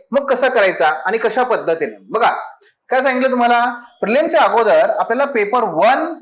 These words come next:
कव्हर करायचा आहे. हा, काय करायचा तो? पेपर वन आपण कव्हर करून ठेवायचा, ज्याच्यामुळे आपला पेपर दोन मधला सुद्धा चाळीस टक्के भाग कव्हर होईल मित्रांनो. आणि या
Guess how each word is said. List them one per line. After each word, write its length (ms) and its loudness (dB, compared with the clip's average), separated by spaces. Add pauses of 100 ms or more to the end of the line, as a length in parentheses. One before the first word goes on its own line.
(160)
कव्हर 260 2
करायचा 400 0
आहे. 200 -2
हा, 380 -4 (1300)
काय 120 0
करायचा 300 0
तो? 480 0 (300)
पेपर 280 0
वन 460 2 (180)
आपण 360 0
कव्हर 280 0
करून 300 -4
ठेवायचा, 420 0 (680)
ज्याच्यामुळे 640 0 (280)
आपला 220 0
पेपर 380 0
दोन 300 0
मधला 280 0
सुद्धा 340 -4
चाळीस 360 -2
टक्के 240 -6
भाग 180 0 (100)
कव्हर 180 0
होईल 360 -2 (260)
मित्रांनो. 760 0
आणि 280 -2
या 180 4